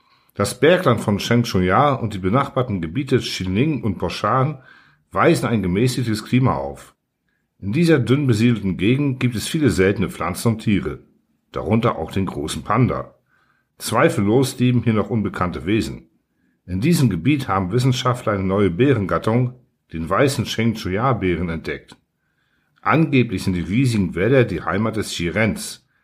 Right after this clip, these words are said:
des wilden Menschen, der seit jeher eine wichtige Rolle in Volksmärchen und Geschichten spielt.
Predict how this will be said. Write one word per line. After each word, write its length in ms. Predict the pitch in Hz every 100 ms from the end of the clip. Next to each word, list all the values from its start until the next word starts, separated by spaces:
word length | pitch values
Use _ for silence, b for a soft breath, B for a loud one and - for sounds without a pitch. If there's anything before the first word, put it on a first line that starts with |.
| _
des 220 | - 82 104
wilden 280 | 123 98
Menschen, 580 | 85 117 127 - 65 - _ _ _ _ -
der 120 | 104
seit 260 | 107 101
jeher 340 | 117 151 143 123
eine 260 | 110 101
wichtige 360 | 127 127 127 104
Rolle 300 | 87 110 135
in 120 | 107
Volksmärchen 840 | 98 - 123 160 - 113 120 120 107
und 60 |
Geschichten 480 | - 87 131 127 104
spielt. 500 | - - 73 65 -